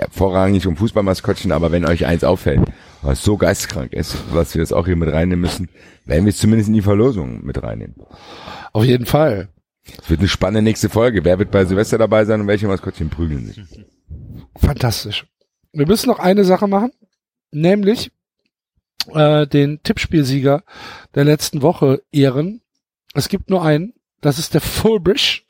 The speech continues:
Speaker 2: Achtundzwanzig Punkte. Herzlichen Glückwunsch. Ich komme im Moment zu wenig. Ähm, ich gucke, dass ich eine Mail raushaue.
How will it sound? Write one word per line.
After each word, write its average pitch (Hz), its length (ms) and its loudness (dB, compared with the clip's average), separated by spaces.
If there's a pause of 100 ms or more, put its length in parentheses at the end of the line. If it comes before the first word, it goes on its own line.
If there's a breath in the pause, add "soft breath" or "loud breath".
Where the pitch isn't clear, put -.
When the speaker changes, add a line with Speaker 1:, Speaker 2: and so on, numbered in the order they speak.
(1300 loud breath)
Speaker 2:
Achtundzwanzig 214 600 0
Punkte. 220 420 2 (480)
Herzlichen 156 300 0
Glückwunsch. 180 520 -2 (280)
Ich - 180 -2
komme 233 240 2
im 226 60 2
Moment 180 440 0
zu 156 220 0
wenig. 165 500 2 (280)
Ähm, 151 420 0
ich - 320 -4
gucke, 190 280 0
dass 151 180 4
ich 156 140 -4
eine 151 80 0
Mail 143 200 4
raushaue. 139 560 2